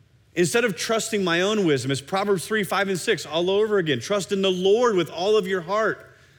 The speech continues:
Lean not on your understanding, but in all your ways acknowledge him, and he will make your path straight."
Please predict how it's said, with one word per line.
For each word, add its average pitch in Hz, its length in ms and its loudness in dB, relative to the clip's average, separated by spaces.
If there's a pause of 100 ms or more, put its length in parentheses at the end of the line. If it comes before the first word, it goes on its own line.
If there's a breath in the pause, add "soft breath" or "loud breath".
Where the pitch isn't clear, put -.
(260 soft breath)
Lean 226 240 2
not 214 200 0
on 185 200 2
your 226 300 2
understanding, 160 680 -2
but 175 120 0
in 180 100 0
all 196 260 -2
your 226 140 0
ways 170 280 2
acknowledge 180 500 -2
him, 220 260 -4
and 190 80 -2
he 220 320 -4
will 220 380 0
make 202 280 -2
your 208 140 0
path 196 300 -4
straight." - 380 -8